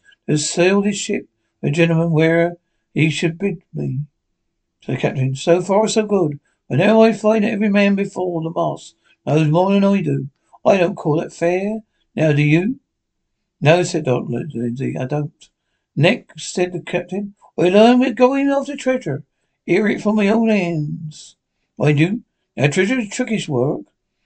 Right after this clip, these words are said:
I don't like treasure works. On my account, I don't like them. Above all, when they are secret.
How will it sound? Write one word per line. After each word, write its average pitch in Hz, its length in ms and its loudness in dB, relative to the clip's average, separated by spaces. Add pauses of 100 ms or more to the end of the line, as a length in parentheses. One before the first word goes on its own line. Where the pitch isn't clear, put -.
(160)
I 143 100 2
don't 247 240 4
like 285 260 -2
treasure 160 420 -4
works. - 880 -8 (320)
On 160 240 2
my 175 160 0
account, 190 500 -2
I 214 120 -2
don't 233 260 -2
like - 240 -2
them. 156 240 -8
Above - 300 -6
all, 220 420 -2 (400)
when 147 220 2
they 147 140 2
are 151 80 0
secret. - 600 -6